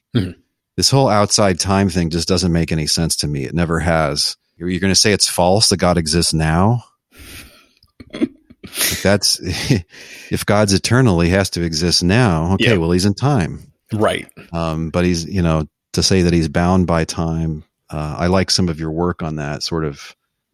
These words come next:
Speaker 2: I think, trying to unravel some of these tough sounding objections that actually turn out not to be so tough.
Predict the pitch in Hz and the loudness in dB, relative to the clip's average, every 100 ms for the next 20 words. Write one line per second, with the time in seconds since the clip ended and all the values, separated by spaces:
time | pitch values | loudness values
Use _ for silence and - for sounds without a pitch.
0 | _ - 80 82 78 - 90 85 76 80 | _ -12 -6 -2 -4 -2 0 2 2 0
1 | 80 76 78 78 78 76 - 85 76 78 | 2 2 2 2 2 0 0 0 0 0
2 | 73 - - 82 - 80 82 76 71 73 | 0 -2 0 0 2 2 0 0 -2 0
3 | 78 - - 67 65 73 80 80 67 - | -2 -2 -4 -4 0 0 0 -2 -4 -2
4 | 76 73 64 73 - 69 76 - 65 - | -2 0 0 -2 -2 -2 -2 -2 -4 -2
5 | 78 71 - - | 0 0 -2 -12